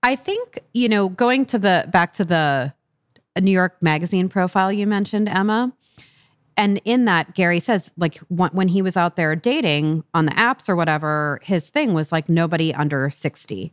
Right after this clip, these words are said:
right? He didn't, he did, wasn't interested. And when I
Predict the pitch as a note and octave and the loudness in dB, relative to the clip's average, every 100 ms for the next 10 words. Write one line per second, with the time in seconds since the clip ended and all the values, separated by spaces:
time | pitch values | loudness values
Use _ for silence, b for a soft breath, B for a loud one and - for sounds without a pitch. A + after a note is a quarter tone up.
0 | _ D#3 D3+ C#3+ D#3+ D3+ D#3+ D#3+ C#3 - | _ -2 -2 -2 -4 -2 -2 -2 -4 -10
1 | _ - D#3 D3+ C#3 E3 D#3+ D3 D3+ D3 | _ -6 -4 -4 -6 -4 -4 -4 -6 -6
2 | D#3 - G#2+ - _ b b b b b | -10 -10 -18 -20 _ b b b b b
3 | b G#3+ G#3 G3 F#3 E3 - _ _ _ | b -4 -2 -2 -4 -6 -12 _ _ _
4 | G#3 G#3 G3 G#3 A3+ A3 | 0 2 2 2 2 0